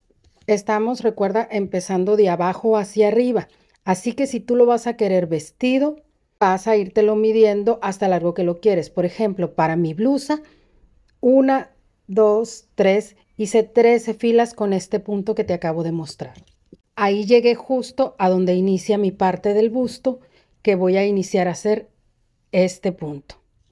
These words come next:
que es exactamente el mismo que hicimos aquí, y es un punto muy sencillo,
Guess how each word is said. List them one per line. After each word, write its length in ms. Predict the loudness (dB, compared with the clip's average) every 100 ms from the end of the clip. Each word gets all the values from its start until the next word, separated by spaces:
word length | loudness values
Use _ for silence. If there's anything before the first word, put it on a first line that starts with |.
| _ _
que 100 | -6
es 100 | -4
exactamente 840 | -4 -2 -2 0 0 0 0 2 2
el 100 | 2
mismo 340 | -2 -4 -6
que 100 | -6
hicimos 360 | -4 -2 -2 -4
aquí, 260 | -4 -6 -6 _ 0
y 180 | 4
es 120 | 4 2
un 160 | -4
punto 480 | -2 -2 0 -2 -4
muy 400 | 2 4 6 4
sencillo, 760 | 2 0 -2 -2 -4 -4 -4